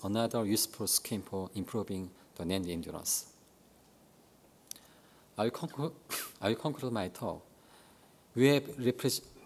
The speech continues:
we have presented the D P S approach which actively exploit the device peaks on the nand endurance and erase voltage and time. And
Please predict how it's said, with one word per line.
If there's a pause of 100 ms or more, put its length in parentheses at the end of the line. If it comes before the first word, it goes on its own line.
(120)
we
have
presented
the
D
P
S
approach
which (300)
actively
exploit
the
device
peaks
on
the (300)
nand
endurance
and (340)
erase
voltage
and
time. (960)
And